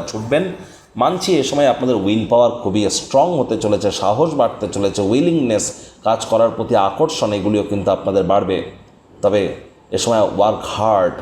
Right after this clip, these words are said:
অর্থাৎ কঠোর কায়িক পরিশ্রমও কিন্তু আপনাদেরকে করতে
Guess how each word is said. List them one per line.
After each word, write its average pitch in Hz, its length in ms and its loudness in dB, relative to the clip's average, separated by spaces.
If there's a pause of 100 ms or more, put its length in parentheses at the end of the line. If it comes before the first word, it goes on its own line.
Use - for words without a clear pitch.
(320)
অর্থাৎ 107 320 -2 (120)
কঠোর 127 420 0
কায়িক 104 180 2 (120)
পরিশ্রমও 120 600 -2
কিন্তু 101 240 -4
আপনাদেরকে 95 580 0 (500)
করতে 92 240 0